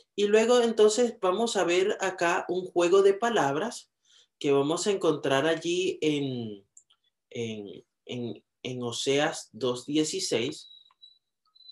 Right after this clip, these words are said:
¿verdad? Este, que yo les quería leer aquí,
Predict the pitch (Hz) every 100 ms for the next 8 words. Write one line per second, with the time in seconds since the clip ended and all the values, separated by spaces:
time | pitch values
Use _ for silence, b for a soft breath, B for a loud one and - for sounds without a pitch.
0 | - _ - 110 110 113 123 - b b
1 | b 123 117 - 120 95 85 _ _ -
2 | _ _ _ _ _ - 113 113 127 135
3 | 143 120 113 131 - 127 117 117 135 135
4 | 131 -